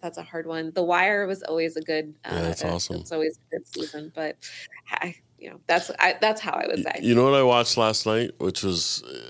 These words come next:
Speaker 2: it, it, I don't even know how I got onto it, but, um, it was a Netflix documentary on free diving. It's called, like, The Deepest or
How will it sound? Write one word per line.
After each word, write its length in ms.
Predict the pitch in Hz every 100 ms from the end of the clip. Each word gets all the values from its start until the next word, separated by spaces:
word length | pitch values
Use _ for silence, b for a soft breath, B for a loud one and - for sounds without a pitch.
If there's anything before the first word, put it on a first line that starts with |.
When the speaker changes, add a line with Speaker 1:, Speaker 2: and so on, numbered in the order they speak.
| 60 64 80 87
Speaker 2:
it, 120 | - 62
it, 300 | 64 71 - - _ -
I 100 | 92
don't 140 | 113 107
even 140 | 92
know 140 | 87 85
how 220 | 90 87
I 80 | 82
got 200 | 85 85
onto 380 | 87 90 90 87
it, 140 | -
but, 140 | 87
um, 380 | 82 82 80 78 _ B B B
it 100 | B
was 120 | 95 98
a 60 |
Netflix 500 | 95 101 - 110 98 -
documentary 720 | 92 90 92 90 92 90 92
on 480 | 82 87 85 80 78
free 300 | - 101 98
diving. 460 | 101 104 110 113 110 B B B
It's 120 | -
called, 160 | - 92
like, 180 | 87
The 100 | -
Deepest 680 | 78 - 90 - 92 - -
or 140 | -